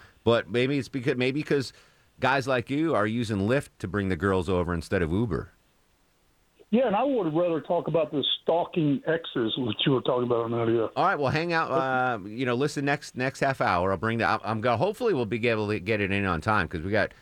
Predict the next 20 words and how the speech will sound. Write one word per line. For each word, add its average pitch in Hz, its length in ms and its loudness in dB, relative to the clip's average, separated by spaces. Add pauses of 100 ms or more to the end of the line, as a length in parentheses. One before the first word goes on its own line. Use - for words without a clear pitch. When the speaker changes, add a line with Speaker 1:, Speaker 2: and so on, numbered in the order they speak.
Speaker 1:
a - 80 0
lot 113 200 2
of 110 60 -4
calls 110 260 0
to 107 60 -12
get 101 200 -2
to. 107 120 0
I - 40 2
still - 180 -2
gotta 107 160 2
play 110 200 0
that 92 180 0
game 101 180 -2
with 87 100 -2
Longoria, 92 600 2 (320)
uh, 85 440 2
but, 92 360 0
uh, 85 480 0 (460)
it's, - 260 -2
uh, 113 140 2